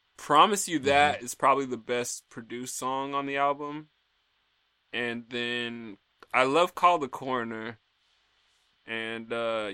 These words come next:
Speaker 1: Unicorn Perp 'cause of the way Young Thug and Gunna go back and forth at the end. I love that.
Speaker 2: Serve and Kill a Cam's pretty dope.
Speaker 1: And yeah,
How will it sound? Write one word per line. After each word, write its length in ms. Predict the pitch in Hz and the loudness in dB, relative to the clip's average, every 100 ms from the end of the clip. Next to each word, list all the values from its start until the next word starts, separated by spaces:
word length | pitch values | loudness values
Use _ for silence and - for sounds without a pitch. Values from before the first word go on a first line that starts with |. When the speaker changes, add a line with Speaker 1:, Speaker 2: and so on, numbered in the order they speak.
| 120 | -4
Speaker 1:
Unicorn 540 | 143 151 - 139 123 | -2 0 -2 -2 -2
Perp 380 | - 131 127 110 _ _ _ | -2 0 0 -2 _ _ _
'cause 300 | - 135 123 | -8 -4 -2
of 140 | 120 117 | -4 -8
the 80 | 117 | -6
way 200 | 120 117 | -4 -4
Young 300 | 117 120 120 | -4 -8 -8
Thug 280 | 120 113 113 | -8 -8 -10
and 160 | 113 | -12
Gunna 240 | 113 113 113 | -10 -10 -10
go 160 | 110 | -10
back 280 | 110 107 113 | -8 -10 -10
and 80 | 110 | -18
forth 320 | - 107 110 | -18 -18 -16
at 120 | 113 | -20
the 100 | - 101 101 95 | -20 -20 -18 -18
end. 140 | 107 _ _ _ _ _ _ _ _ _ _ _ _ - | -20 _ _ _ _ _ _ _ _ _ _ _ _ -20
I 40 | |
love 300 | 101 104 98 | -18 -16 -14
that. 340 | 95 92 85 - _ _ _ _ _ _ _ _ _ _ _ _ _ _ _ _ _ _ _ _ _ _ _ _ _ | -14 -14 -16 -20 _ _ _ _ _ _ _ _ _ _ _ _ _ _ _ _ _ _ _ _ _ _ _ _ _
Speaker 2:
Serve 360 | - - 95 90 | -10 -2 -2 -2
and 120 | 87 | -6
Kill 180 | 92 87 | -6 -6
a 40 | |
Cam's 300 | 131 - 131 | -6 -8 -8
pretty 220 | 131 131 | -8 -8
dope. 100 | 131 | -8
Speaker 1:
And 560 | 131 131 131 127 113 98 _ _ _ _ _ _ _ _ _ _ _ _ _ _ _ _ _ _ _ _ _ _ _ | -10 -10 -10 -12 -14 -18 _ _ _ _ _ _ _ _ _ _ _ _ _ _ _ _ _ _ _ _ _ _ _
yeah, 560 | 123 123 123 120 113 | -4 0 2 0 0